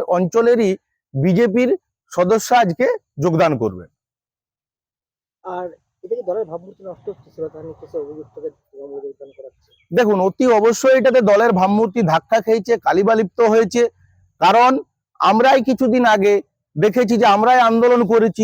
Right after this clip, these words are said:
Speaker 1: আরজি কর ঘটনার আমরা নিন্দা করেছি, প্রতিবাদ করেছি। আমাদের মহিলা মুখ্যমন্ত্রী মমতা বন্দ্যোপাধ্যায় তিনি অপরাজিতা বিল এনেছেন বিধানসভায়, দিকে দিকে ধিক্কার মিছিল হয়েছে এবং নারী নির্যাতনের ঘটনায় তৃণমূল কংগ্রেস এবং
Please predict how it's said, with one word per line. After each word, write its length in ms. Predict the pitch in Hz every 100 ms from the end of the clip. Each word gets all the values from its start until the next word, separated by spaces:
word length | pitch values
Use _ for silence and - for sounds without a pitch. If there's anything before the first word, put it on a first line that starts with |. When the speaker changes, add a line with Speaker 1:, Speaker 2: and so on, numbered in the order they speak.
| 208
Speaker 1:
আরজি 280 | 190 185 208
কর 140 | 240
ঘটনার 400 | 185 196 220 226
আমরা 220 | 226 220 220
নিন্দা 340 | 202 226 233
করেছি, 340 | 214 220 208 214
প্রতিবাদ 440 | - 214 254 240 226
করেছি। 380 | 220 214 190 220
আমাদের 360 | 202 220 226
মহিলা 360 | 208 196 214 220
মুখ্যমন্ত্রী 600 | 214 208 - 220 220 196
মমতা 380 | 196 196 226 214
বন্দ্যোপাধ্যায় 720 | 208 220 214 202 202 180 214 208 _ _ _ _ _ _ _
তিনি 140 | 220
অপরাজিতা 580 | 220 185 226 226 202 202
বিল 280 | 180 220 254
এনেছেন 340 | 247 226 220 214
বিধানসভায়, 680 | 202 202 220 190 208 208 208 180 _ 151
দিকে 200 | 196 240
দিকে 200 | 214 226
ধিক্কার 420 | 165 180 - 247 233
মিছিল 280 | 220 226 214
হয়েছে 300 | 220 190 214
এবং 300 | 214 202 226 226
নারী 200 | 196 202 226
নির্যাতনের 560 | 220 208 202 226 226
ঘটনায় 480 | 170 180 214 220 220 - _ _ 202
তৃণমূল 340 | 226 254 285
কংগ্রেস 380 | 277 269 247 220
এবং 200 | 220 214